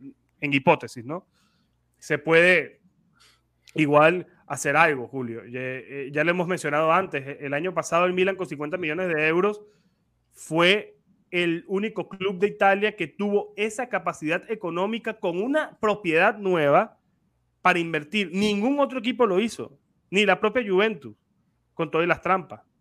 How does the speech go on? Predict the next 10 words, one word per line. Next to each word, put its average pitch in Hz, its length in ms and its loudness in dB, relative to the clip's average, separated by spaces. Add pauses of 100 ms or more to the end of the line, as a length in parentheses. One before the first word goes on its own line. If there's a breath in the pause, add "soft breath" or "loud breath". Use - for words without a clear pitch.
Lo 135 80 -10
que 127 100 -10
pasa 120 180 -16
es - 20 -20
que 190 80 0
la 190 100 0
Juventus 175 340 -2
sí 208 120 -6
podía 214 520 0
permitirse, 170 840 -4